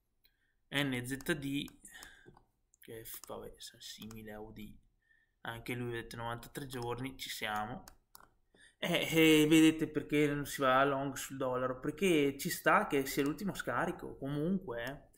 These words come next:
Il U S D cad, <clears throat> U S D cad, vabbè, chiaro, è molto simile a,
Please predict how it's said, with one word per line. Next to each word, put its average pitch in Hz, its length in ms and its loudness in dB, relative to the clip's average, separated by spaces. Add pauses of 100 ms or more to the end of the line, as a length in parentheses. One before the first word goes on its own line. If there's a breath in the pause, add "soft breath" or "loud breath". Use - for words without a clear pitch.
(480 loud breath)
Il 139 540 4
U 165 40 6
S 156 100 -2
D 175 120 -6
cad, 185 760 4
<clears throat> 208 560 6
U 156 60 2
S 147 80 -2
D 165 120 -4
cad, 135 260 4
vabbè, 123 240 -4
chiaro, 120 400 -8
è 127 200 -6
molto 143 360 -2
simile 123 600 -8
a, 120 600 -12